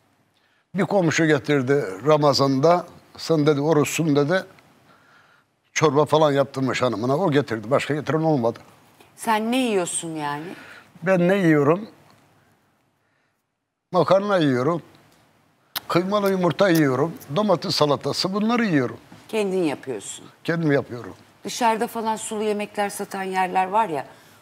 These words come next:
Speaker 2: oralardan güzel beslen biraz, olur mu Osman Bey?
Speaker 1: Serap Hanım, şimdi
Speaker 2: Moralin de bozuk tabii, o yüzden.
Speaker 1: Benim on altı milyon borcum var.
Speaker 2: Kime?
Speaker 1: Kıza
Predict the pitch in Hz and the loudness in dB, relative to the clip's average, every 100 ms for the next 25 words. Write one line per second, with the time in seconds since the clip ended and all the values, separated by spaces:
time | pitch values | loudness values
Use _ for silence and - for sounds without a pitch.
0 | - 185 196 190 185 185 180 175 220 180 | -8 -2 2 0 0 -6 -6 -2 -2 -2
1 | 175 - 196 180 139 123 117 170 277 202 | -4 -6 -6 -6 -8 -10 -10 -8 -8 -6
2 | 135 - - - - - - - 147 165 | -8 -8 -14 -16 -16 -20 -20 -6 2 2
3 | 170 151 127 - 156 151 156 156 - - | 2 2 -2 -2 0 2 2 0 -18 -6
4 | 202 208 196 180 143 131 120 - - 123 | 0 0 0 -4 -6 -4 -2 0 -2 -8
5 | - 185 143 - - - - - - _ | -12 -14 -14 -18 -20 -20 -20 -20 -20 _
6 | - _ _ - 160 180 156 160 156 - | -20 _ _ 0 0 2 0 2 2 0
7 | 165 151 180 160 151 147 180 139 107 - | 2 2 2 2 2 2 0 0 0 -4
8 | - _ _ _ _ _ _ _ _ - | -20 _ _ _ _ _ _ _ _ -12
9 | 202 202 170 - - - _ - 151 143 | -10 -10 -14 -18 -20 -20 _ -2 0 4
10 | 165 151 | 6 4